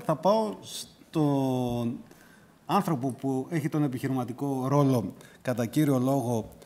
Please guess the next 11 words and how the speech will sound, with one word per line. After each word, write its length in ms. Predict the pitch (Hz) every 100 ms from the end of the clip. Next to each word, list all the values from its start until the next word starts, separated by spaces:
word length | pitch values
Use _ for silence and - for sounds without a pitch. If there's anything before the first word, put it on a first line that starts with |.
| -
σήμερα 360 | - 151 143 131
εδώ 120 | 147
μαζί 220 | 127 120
μας, 140 | 180
τον 100 | 147
κύριο 160 | 135 175
Ψαλίδα. 520 | - 117 113 113 131 185 - - - - - - - _
Ε, 600 | - 143 127 120 110 104 87
κύριε 160 | - 285
Ψαλίδα, 360 | 180 139 175 156
θέλω 600 | 196 226 196 160 -